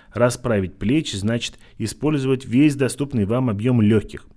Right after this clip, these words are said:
а вот он нам точно потребуется. Наберите побольше воздуха и медленно выпускайте его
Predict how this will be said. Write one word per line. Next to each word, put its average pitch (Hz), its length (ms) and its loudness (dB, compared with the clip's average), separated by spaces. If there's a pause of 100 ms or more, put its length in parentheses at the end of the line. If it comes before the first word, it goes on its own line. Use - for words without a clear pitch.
а 82 100 -10
вот 87 220 -8
он 139 180 0
нам 110 220 -2
точно 92 400 -8
потребуется. 92 640 -10 (640)
Наберите 156 400 0
побольше 110 440 -2
воздуха 90 560 -6
и - 300 -2
медленно 135 600 2
выпускайте 110 680 -4
его 120 220 0